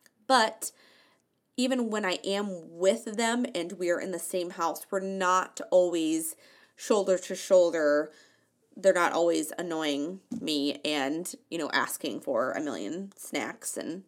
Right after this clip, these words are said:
whatever. I mean, they are a lot of the time, but we still have that quiet time every day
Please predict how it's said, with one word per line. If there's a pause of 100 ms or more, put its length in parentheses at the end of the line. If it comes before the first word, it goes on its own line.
(120)
whatever.
I
mean,
they
are
a
lot
of
the
time,
but (500)
we
still
have
that
quiet
time
every
day